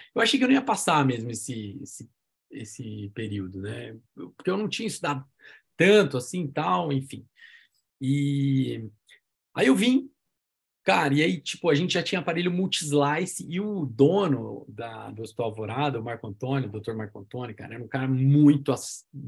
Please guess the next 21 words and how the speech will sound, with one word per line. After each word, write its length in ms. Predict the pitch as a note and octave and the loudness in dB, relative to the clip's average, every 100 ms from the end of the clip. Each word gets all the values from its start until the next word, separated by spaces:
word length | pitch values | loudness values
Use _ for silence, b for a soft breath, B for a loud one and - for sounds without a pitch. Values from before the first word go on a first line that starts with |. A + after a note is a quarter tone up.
| A#2+ B2+ | -6 -4
à 80 | B2+ | -4
frente 520 | - - C3+ D3 C#3 C3 | -4 0 2 4 0 -8
de 100 | - | -14
tudo. 380 | - C3 C3+ - b b b b b _ | -10 -8 -8 -12 b b b b b _
Ele 180 | - D#3+ | -6 -2
já, 440 | C#3 A#2+ D#3+ F#3 - | -2 0 0 0 -2
a 60 | |
gente 220 | C3+ D3 - | -2 -2 -2
já 140 | E3+ | -4
fazia 440 | F#3+ D#3 B2+ E3 | -2 -4 -2 -2
laudos 560 | D#3+ C#3 C3+ C#3+ D3+ D3 | 0 0 0 0 -2 -6
por 220 | - C#3+ | -4 -2
teleradiologia 720 | C#3+ D3 C#3 C#3 D3 C3+ A#2 | 2 2 2 2 2 2 2
numa 160 | D3+ C#3+ | 0 0
época 220 | C#3 F3 | -2 -6
que 120 | - | -6
ninguém 800 | F3 G3+ A3 D3 F3+ F#3 F#3+ G#3 | -4 -4 -4 -2 0 2 0 -2
pensava 720 | - G3+ F#3+ - E3 D#3+ D#3 F3 | 0 0 0 0 2 2 0 0
nisso, 420 | D3 C#3 C#3 - | 0 -2 -4 -14
cara, 200 | - - _ _ _ _ _ _ _ _ - | -16 -18 _ _ _ _ _ _ _ _ -12
né? 300 | F#2+ G2 | -10 -8